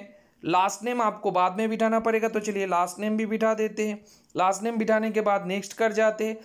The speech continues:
अभी आपको इधर एक शॉप नेम चूज़ करना पड़ेगा, तो चलिए इधर एक शॉप नेम भी चूज़ कर लेते हैं। तो पाल स्टोर कर देते हैं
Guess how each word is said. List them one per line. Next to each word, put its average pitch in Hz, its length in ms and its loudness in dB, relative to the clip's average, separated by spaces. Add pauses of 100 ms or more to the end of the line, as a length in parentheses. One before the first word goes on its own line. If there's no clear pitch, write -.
(220)
अभी 214 160 0
आपको 247 280 0
इधर 247 200 2
एक 247 160 2
शॉप 196 400 0
नेम 226 200 2
चूज़ 208 260 -4
करना 165 240 0
पड़ेगा, 139 340 -4 (300)
तो 262 80 0
चलिए 262 280 0
इधर 233 200 2
एक 226 160 2
शॉप 185 280 0
नेम 202 180 0
भी 220 100 -2
चूज़ 190 300 -6
कर 160 160 0
लेते 139 340 -4
हैं। 110 160 -8 (280)
तो 240 100 0
पाल 190 320 2
स्टोर 208 400 -4
कर 175 160 0
देते 196 380 0
हैं 262 160 -2